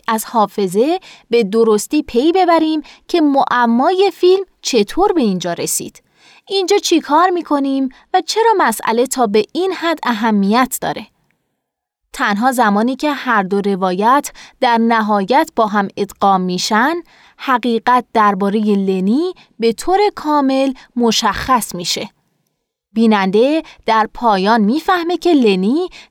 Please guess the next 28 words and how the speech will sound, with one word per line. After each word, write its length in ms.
در 260
واقع 300
زمانی 560
پیشتر 760
قاتل 440
همسرش 720
رو 80
پیدا 420
کرده 560
و 100
انتقام 600
خودش 440
رو 140
از 220
اون 160
گرفته، 600
هرچند 560
اون 200
رو 220
بلافاصله 760
فراموش 640
کرده. 440
فیلم 280
نشون 360
می‌ده 280
که 140
در 240
واقع 500